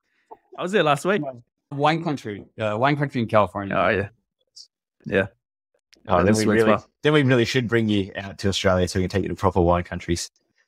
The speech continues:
Speaker 1: That's it.
Speaker 3: Or New Zealand. I'll give Ricky
Speaker 2: Either
Speaker 3: some credit.
Speaker 2: one.
Speaker 1: Either
Speaker 2: Yeah.
Speaker 1: one.
Speaker 2: I do the, I do the Sauvignon Blanc from New Zealand.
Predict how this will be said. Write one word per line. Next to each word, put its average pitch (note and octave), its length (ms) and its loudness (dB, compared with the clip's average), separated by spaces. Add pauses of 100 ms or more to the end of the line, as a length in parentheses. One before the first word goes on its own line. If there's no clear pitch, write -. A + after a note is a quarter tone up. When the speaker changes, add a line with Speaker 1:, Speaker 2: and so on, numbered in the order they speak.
(440)
Speaker 1:
That's F2 260 -4
it. F#2 160 0
Speaker 3:
Or C#3 120 4
New B2+ 140 4
Zealand. G#2 420 -4 (520)
I'll G2+ 60 -6
give G2 200 2
Ricky D#3 140 4
Speaker 2:
Either C#3+ 100 -2
Speaker 3:
some G#2 100 -8
credit. F#2 360 -2
Speaker 2:
one. E3 180 -4
Speaker 1:
Either C3+ 240 2
Speaker 2:
Yeah. D#3 160 4 (240)
Speaker 1:
one. B2+ 200 -18
Speaker 2:
I B2+ 80 -6
do C#3+ 220 -4
the, B2+ 400 0
I B2 100 -6
do C3+ 200 -2
the A#2+ 460 0
Sauvignon C3 400 0
Blanc B2 320 2
from B2+ 120 -4
New A#2+ 100 2
Zealand. A#2+ 360 0